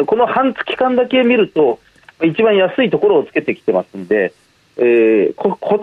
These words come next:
ちらを見る限りでは、まあ、今日、まさに今日のこのは-、だい八回の売りというか、まあ、景気敏感株の下げというのは、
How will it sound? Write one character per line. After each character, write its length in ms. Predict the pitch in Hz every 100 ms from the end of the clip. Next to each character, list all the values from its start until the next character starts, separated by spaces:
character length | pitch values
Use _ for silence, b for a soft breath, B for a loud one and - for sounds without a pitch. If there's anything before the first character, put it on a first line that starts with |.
| -
ち 60 |
ら 360 | 294 294 294 285
を 300 | 277 262 254
見 140 | 262
る 160 | 269 196
限 220 | 220 220
り 100 | 185
で 80 | 139
は、 360 | 147 147 107 92
ま 80 |
あ、 20 | -
今 180 | 226 147
日、 60 | 151
ま 100 | 202
さ 80 |
に 120 | 180 127
今 180 | 190
日 60 | 139
の 280 | 147 123 101
こ 100 | 139
の 300 | 131 123 117
は-、 180 | 107 135 143
だ 120 | 147
い 40 |
八 140 | 160 156
回 140 | 202
の 280 | 208 135 98 -
売 120 | 143
り 140 | 170 160
と 120 | 131
い 100 | 107
う 80 | 95
か、 260 | 117 98 _ _ _ _
ま 60 | -
あ、 20 |
景 140 | - 196
気 80 |
敏 100 | 214
感 160 | 208 208
株 180 | 226 214
の 100 | 127
下 160 | -
げ 200 | 139 135
と 140 | - 156
い 80 | 147
う 40 |
の 120 | 190
は、 300 | 185 123 104